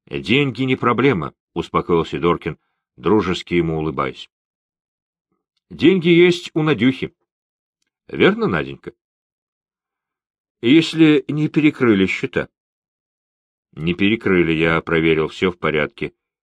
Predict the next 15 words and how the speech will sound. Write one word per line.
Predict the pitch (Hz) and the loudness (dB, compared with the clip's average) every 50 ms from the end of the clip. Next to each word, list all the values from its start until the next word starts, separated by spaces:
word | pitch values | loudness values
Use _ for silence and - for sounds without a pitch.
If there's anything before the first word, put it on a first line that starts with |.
| _ _ _ _ _ _ _ | _ _ _ _ _ _ _
На | - - 78 80 | -8 -6 -4 0
первое | - 110 110 110 107 104 | 2 2 4 4 4 4
время | 98 101 107 107 104 101 | 4 4 2 2 2 -2
хватит | - - 92 87 98 107 101 - 104 92 - | -2 -2 0 0 0 0 0 -2 -4 -6 -6
с | - - | -8 -6
лихвой». | 90 92 85 - - 82 82 78 69 - _ _ _ _ _ _ _ _ _ _ _ _ _ _ _ _ _ _ _ _ _ _ _ _ _ _ _ _ _ _ _ _ _ _ _ _ _ _ | -6 -6 -4 -4 -2 0 0 -2 -2 -6 _ _ _ _ _ _ _ _ _ _ _ _ _ _ _ _ _ _ _ _ _ _ _ _ _ _ _ _ _ _ _ _ _ _ _ _ _ _
Молодые | - 69 73 80 92 110 160 190 180 | -10 -6 -2 0 2 4 4 4 6
люди | 180 196 202 147 170 | 6 4 4 4 4
многозначительно | 165 151 139 135 127 117 117 87 98 107 95 - 156 143 - - 127 123 123 117 - _ _ - | 2 2 0 -2 0 0 -2 -2 -2 -4 -2 -2 -2 -4 -4 -4 -4 -2 -2 -4 -4 _ _ -6
переглянулись, | - 90 104 104 85 90 92 87 101 131 139 139 131 - - _ _ _ _ _ _ _ _ _ _ _ _ _ _ _ | -2 0 0 0 0 0 -2 0 0 -2 -2 -2 -6 -8 -12 _ _ _ _ _ _ _ _ _ _ _ _ _ _ _
и | - - 76 87 | -8 -2 0 2
Иванцов | 101 117 135 135 - - 190 180 - | 4 4 2 2 2 2 2 4 4
отметил, | 160 147 - 120 131 160 165 - 143 151 151 | 0 -2 0 -2 -2 -2 -2 0 0 -2 -2
что | - - - - 104 | -2 -4 -2 0 0
они | 107 120 135 143 147 143 | 0 0 0 -2 -2 -2